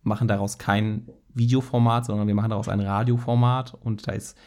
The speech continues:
sind nun mal die anderen, ähm, Verteiler eigentlich die primären, aber das Problem ist, da kriegst du halt keine, keine Rückmeldung. Was heißt, das ist ja auch nicht das Problem. Ist ja vielleicht auch so ganz schön, einfach sich, man muss ja auch nicht immer zu allem irgendwas kommentieren.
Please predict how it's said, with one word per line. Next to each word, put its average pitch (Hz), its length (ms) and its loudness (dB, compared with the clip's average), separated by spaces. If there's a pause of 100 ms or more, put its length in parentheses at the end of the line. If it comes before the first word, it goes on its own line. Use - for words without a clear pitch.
(280)
sind 110 160 4
nun 113 100 6
mal 104 120 4
die 101 120 0
anderen, 117 640 2
ähm, 104 520 -2 (580)
Verteiler 113 840 2
eigentlich 131 320 2
die 110 160 -2
primären, 104 640 2
aber 107 260 0
das 107 220 -4
Problem 104 320 0
ist, 120 140 -2
da 107 240 0
kriegst 120 280 -8
du 127 60 0
halt 123 140 2
keine, 117 440 0 (1160)
keine 104 400 0
Rückmeldung. 143 500 2
Was 101 100 0
heißt, 107 160 2
das - 80 -4
ist 110 60 -2
ja 110 100 2
auch 104 60 2
nicht 113 120 4
das 104 100 0
Problem. 113 480 2 (500)
Ist - 140 -2
ja 107 80 2
vielleicht 104 220 0
auch 107 120 0
so 110 120 2
ganz 107 180 2
schön, 120 460 2 (120)
einfach 113 300 0
sich, - 420 -4
man 113 160 4
muss 123 120 6
ja 120 80 2
auch 113 60 6
nicht 113 140 4
immer 113 180 4
zu - 180 -2
allem 120 400 2
irgendwas 120 680 4
kommentieren. 101 720 0